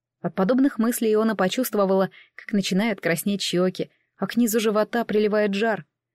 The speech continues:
Стараясь выглядеть невозмутимой, она протянула Вейлину рубашку. «Вот», голос всё же предательски дрогнул, «держи». «Спасибо».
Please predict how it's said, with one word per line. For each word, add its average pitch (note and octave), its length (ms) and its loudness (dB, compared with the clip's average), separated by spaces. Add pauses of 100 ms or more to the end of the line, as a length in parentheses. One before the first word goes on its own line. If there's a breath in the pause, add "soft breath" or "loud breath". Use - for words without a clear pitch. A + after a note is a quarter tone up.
(640)
Стараясь F3+ 520 0
выглядеть E3 440 0
невозмутимой, F#3+ 760 2
она G3+ 140 2
протянула G#3 560 0
Вейлину G3 360 4
рубашку. D#3+ 580 -4 (500)
«Вот», G3+ 600 -2 (500 soft breath)
голос F#3+ 320 4
всё - 220 0
же F#3 80 -2
предательски F#3+ 600 0
дрогнул, E3 520 0 (260)
«держи». A3 480 0 (800)
«Спасибо». G3 540 -2